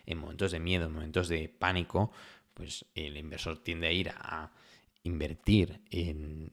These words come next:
en deuda gubernamental de gobiernos o estados solventes, seguros, como puede ser Estados Unidos, y se alejan de las empresas,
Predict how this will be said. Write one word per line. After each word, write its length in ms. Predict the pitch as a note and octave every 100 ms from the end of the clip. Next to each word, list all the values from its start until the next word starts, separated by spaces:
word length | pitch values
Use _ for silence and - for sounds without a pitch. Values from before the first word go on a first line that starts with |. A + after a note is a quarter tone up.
| -
en 520 | - E2+ D#2+ D#2+ E2
deuda 220 | E2 F2
gubernamental 960 | F#2 F2 F2 F2+ E2+ E2 D#2 G2+ F#2 D#2
de 360 | D2 D2 D#2 D#2
gobiernos 920 | E2+ F2 D2+ E2+ F#2+ F#2+ F2+ E2 - -
o 160 | F2
estados 640 | D#2+ - F2 F2 E2 - -
solventes, 1000 | E2+ - D#2 D#2 G2 G#2+ A2+ A#2 A#2+ - - - -
seguros, 600 | - - E2+ G2+ A#2 A2 -
como 180 | F2+
puede 240 | F2+ E2 D#2+
ser 220 | - D#2+
Estados 360 | E2+ F2+ F2 -
Unidos, 420 | A2 A2 C3+ - - - - -
y 100 | A#2
se 120 | G2+
alejan 560 | F2 F2+ - G#2+ A2 B2
de 520 | G2 E2 D#2+ F#2+ A2 G2
las 180 | D#2+
empresas, 800 | - D#2 D#2+ D#2 - F2+ F2 F2+